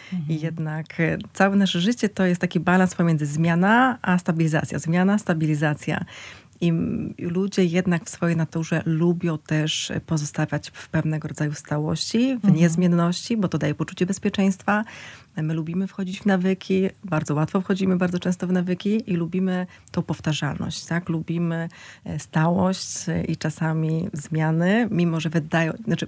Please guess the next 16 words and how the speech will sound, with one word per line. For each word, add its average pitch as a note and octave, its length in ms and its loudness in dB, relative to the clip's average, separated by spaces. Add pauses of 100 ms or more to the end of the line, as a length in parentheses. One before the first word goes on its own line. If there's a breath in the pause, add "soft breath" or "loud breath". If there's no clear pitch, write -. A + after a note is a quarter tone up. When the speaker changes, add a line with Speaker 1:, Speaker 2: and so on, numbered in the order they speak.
Speaker 2:
mało E3 180 0
tego, - 200 -8
wiemy E3 580 2
z, - 40 -6
z - 320 -12
całą C4 280 0
pewnością, G#3+ 520 2
że D#3 100 -4
będą D#3+ 200 2
dla D3 80 0
nas D3 180 0
dobre, E3+ 420 0 (580 loud breath)
to D#3 120 -4
jednak D#3 300 0
taka D#3 260 -4 (100)
wizja D#3 540 -2